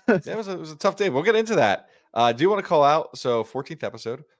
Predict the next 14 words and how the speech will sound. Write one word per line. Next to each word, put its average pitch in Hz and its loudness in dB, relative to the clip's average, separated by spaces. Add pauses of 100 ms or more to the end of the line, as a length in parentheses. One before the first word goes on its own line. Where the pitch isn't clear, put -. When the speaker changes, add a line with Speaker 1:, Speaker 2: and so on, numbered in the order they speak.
Speaker 2:
we 110 -2
were 123 4
up 139 2
to 127 -6
a 113 -2
hundred 127 -10
subscribers 117 -10
on 110 -12
YouTube. 101 -12
So 101 -6
we 98 -6
asked, 110 -6
Speaker 1:
Yeah. 87 -4
Speaker 2:
uh, 98 -4